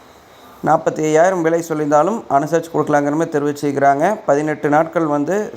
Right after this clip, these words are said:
ஆயிருக்குதுங்க செனையூசி போட்டு. தஞ்சாவூர் மாவட்டம் கும்பகோணம் வட்டம் சாக்கோட்டைங்கிற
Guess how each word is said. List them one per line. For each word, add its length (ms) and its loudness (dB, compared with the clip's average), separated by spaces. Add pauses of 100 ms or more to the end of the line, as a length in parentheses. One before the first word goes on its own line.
(280)
ஆயிருக்குதுங்க 460 -2 (100)
செனையூசி 380 -4 (100)
போட்டு. 300 2 (720)
தஞ்சாவூர் 520 2
மாவட்டம் 500 0 (320)
கும்பகோணம் 540 2
வட்டம் 320 0 (420)
சாக்கோட்டைங்கிற 720 0